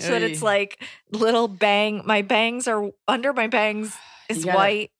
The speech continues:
Speaker 2: you gotta kick that skincare into high gear.
Speaker 1: I gotta, I gotta get it
Speaker 2: There's
Speaker 1: together.
Speaker 2: thirty now.
Speaker 1: I
Speaker 2: So
Speaker 1: know.
Speaker 2: get it, get it going.
Speaker 1: I gotta get it together.
Speaker 2: Uh, my top of the cob. I don't,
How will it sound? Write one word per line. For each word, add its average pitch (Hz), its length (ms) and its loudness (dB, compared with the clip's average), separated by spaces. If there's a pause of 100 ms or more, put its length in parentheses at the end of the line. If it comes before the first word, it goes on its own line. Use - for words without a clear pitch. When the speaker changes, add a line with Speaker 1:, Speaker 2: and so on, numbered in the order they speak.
(100)
Speaker 2:
you 175 60 -4
gotta 180 140 -2
kick 165 260 -8
that 143 120 -4
skincare 143 460 -8
into 127 120 -6
high 120 220 -8
gear. 95 320 -10
Speaker 1:
I 185 140 4
gotta, 196 460 2
I - 80 -2
gotta 175 220 2
get 156 160 -2
it - 140 -6
Speaker 2:
There's - 0 -
Speaker 1:
together. 139 500 -2
Speaker 2:
thirty 151 280 -6
now. 139 280 -10 (380)
Speaker 1:
I 165 120 -4
Speaker 2:
So 160 60 -6
Speaker 1:
know. 151 400 -2
Speaker 2:
get 151 140 -6
it, 147 140 -8 (160)
get 151 120 -10
it - 80 -12
going. 123 220 -10
Speaker 1:
I 139 40 -10
gotta 147 200 -4
get 131 140 -6
it - 40 -16
together. 127 380 -8 (180)
Speaker 2:
Uh, 160 240 -2
my 180 480 -4
top 170 240 -2
of 165 80 -10
the 139 80 -8
cob. 107 500 -6 (1120)
I 143 80 -14
don't, 233 240 -8